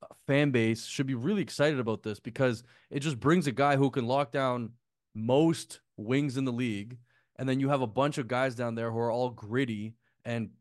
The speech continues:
play defense and get down and dirty. So I think this will really help them out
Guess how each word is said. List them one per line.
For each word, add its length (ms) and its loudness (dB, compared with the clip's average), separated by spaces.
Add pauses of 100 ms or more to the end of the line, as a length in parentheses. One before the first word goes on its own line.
(140)
play 220 0
defense 720 -4
and 340 -6
get 220 -6
down 260 0
and 140 -8
dirty. 360 0
So 160 -2
I 80 0
think 220 -2
this 160 -10
will 80 -4
really 280 0
help 260 -2
them 160 -4
out 280 -2